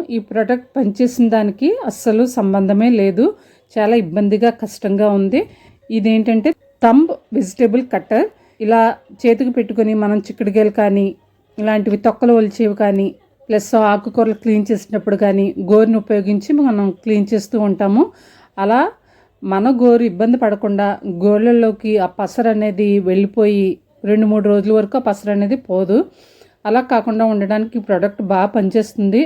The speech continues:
అని అనుకున్నాను, ఆ వంటలకు చెప్పిన విధానాన్ని బట్టి. కానీ ఈ ప్రోడక్ట్ అయితే అంత బాగా పనిచేయట్లేదు. ఎందుకంటే ఈ ప్రోడక్ట్ పెట్టుకున్న తర్వాత థంబ్ అనేది ఫ్లెక్సిబుల్గా లేదనమాట, చాలా స్టిఫ్గా అయిపోయింది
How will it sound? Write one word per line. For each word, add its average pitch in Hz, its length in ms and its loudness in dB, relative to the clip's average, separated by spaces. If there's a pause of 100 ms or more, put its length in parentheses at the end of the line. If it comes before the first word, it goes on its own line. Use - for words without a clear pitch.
(140)
అని 226 180 2
అనుకున్నాను, 208 640 0
ఆ 196 160 -4
వంటలకు 202 480 -2
చెప్పిన 196 320 -4
విధానాన్ని 190 400 0
బట్టి. 220 220 -2 (380)
కానీ 220 340 2 (520)
ఈ 240 40 0 (100)
ప్రోడక్ట్ 226 380 0
అయితే 214 200 -2
అంత 240 120 -2 (120)
బాగా 190 180 0 (120)
పనిచేయట్లేదు. 202 840 0 (220)
ఎందుకంటే 208 580 0 (380)
ఈ 240 80 2 (120)
ప్రోడక్ట్ 233 400 0
పెట్టుకున్న 214 380 -4 (120)
తర్వాత 190 460 0 (320)
థంబ్ 240 260 4
అనేది 220 420 0 (380)
ఫ్లెక్సిబుల్గా 240 680 2
లేదనమాట, 185 500 -2 (120)
చాలా 226 240 0
స్టిఫ్గా 254 520 -2
అయిపోయింది 196 520 -2